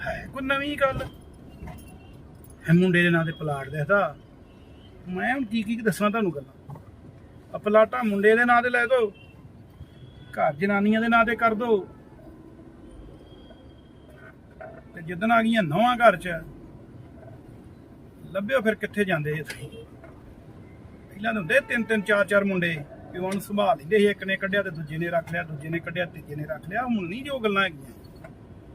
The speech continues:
ਪਹਿਲੇ ਨੇ ਕੱਢਣੇ ਤੇ ਸਿੱਧਾ ਹੀ ਹਰਿਦੁਆਰ ਹੀ ਜਾ ਕੇ ਹੱਡੀਆਂ ਲੱਭਣੀਆਂ ਜੇ ਤੁਹਾਡੀਆਂ, ਉਹਨਾਂ ਕਿਤੇ ਨਹੀਂ ਜੇ ਲੱਭਣਾ।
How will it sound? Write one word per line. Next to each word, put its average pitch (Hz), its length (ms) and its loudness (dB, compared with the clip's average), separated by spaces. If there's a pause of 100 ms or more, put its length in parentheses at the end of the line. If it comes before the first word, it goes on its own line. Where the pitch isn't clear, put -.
ਪਹਿਲੇ 226 260 -2
ਨੇ 226 100 4
ਕੱਢਣੇ 226 380 -2
ਤੇ 285 120 -6
ਸਿੱਧਾ 208 300 2
ਹੀ 220 80 4 (720)
ਹਰਿਦੁਆਰ 180 420 6
ਹੀ 240 100 -4
ਜਾ 208 200 8
ਕੇ 196 100 -2 (440)
ਹੱਡੀਆਂ 170 300 0
ਲੱਭਣੀਆਂ 202 420 -2
ਜੇ 226 80 0
ਤੁਹਾਡੀਆਂ, 196 400 0 (500)
ਉਹਨਾਂ 214 200 -4
ਕਿਤੇ 214 220 0
ਨਹੀਂ 285 120 -4
ਜੇ 233 80 0
ਲੱਭਣਾ। 165 280 0